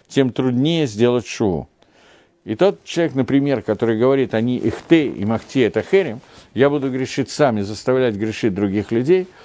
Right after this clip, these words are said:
про этого человека говорят, что «лома спиким баэдола асот шува», что Всевышний даёт ему возможности, э, сделать шуву.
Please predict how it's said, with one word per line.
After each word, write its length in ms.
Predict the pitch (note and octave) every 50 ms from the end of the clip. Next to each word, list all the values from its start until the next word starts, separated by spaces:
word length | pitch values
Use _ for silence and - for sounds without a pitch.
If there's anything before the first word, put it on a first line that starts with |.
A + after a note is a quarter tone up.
| - - - _ _
про 160 | - C3+ D3
этого 280 | D#3+ G3 G3 F3+ D#3 C3+
человека 360 | - - D3 D3 C3 C#3 B2+
говорят, 380 | G#2 A2 A#2 B2 C3+ C#3+ C#3+
что 240 | - - - - A#2
«лома 220 | A#2 C3+ C#3+ C3+ B2
спиким 440 | - - - A2+ - - B2 G#2+
баэдола 460 | G2 G#2+ A2 A2 G#2+ C3+ D#3 D3 C3 A#2
асот 280 | A2 - - A2 F#2+
шува», 360 | - - B2 B2+ B2+ C3 C#3 - - - - - _
что 200 | - - A#2 G#2+
Всевышний 500 | - - D3 D3+ D#3+ - - C3+ B2+ A2
даёт 240 | A#2 C#3 C#3 C3+
ему 140 | B2+ A#2+ A#2
возможности, 840 | G#2+ A2 G#2 F#2+ A#2 C3+ D3 D3+ B2 B2+ C3+ B2 - - - B2 A#2 - - - - - _ _ -
э, 140 | - G2+
сделать 420 | F2+ D#2+ F2+ A#2 C3 C3 B2 A2+ -
шуву. 400 | - - - G#2 F#2 D#2+ C2+